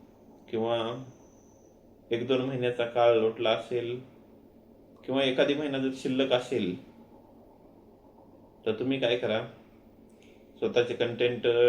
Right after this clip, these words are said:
टाकल्यामुळं, कारण आपली एवढी प्रसिद्धी नसते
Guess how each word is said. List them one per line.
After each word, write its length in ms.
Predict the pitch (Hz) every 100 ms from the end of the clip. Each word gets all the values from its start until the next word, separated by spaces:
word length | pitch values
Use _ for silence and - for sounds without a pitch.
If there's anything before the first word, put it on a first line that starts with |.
| 117
टाकल्यामुळं, 720 | 107 110 120 117 120 120 120 123 - - - 107
कारण 180 | 104
आपली 580 | 104 104 - 120 127 127 - - - - - - - - - - - - - - - - - - -
एवढी 300 | - 127 143
प्रसिद्धी 480 | 143 135 - 135 139
नसते 420 | 131 - -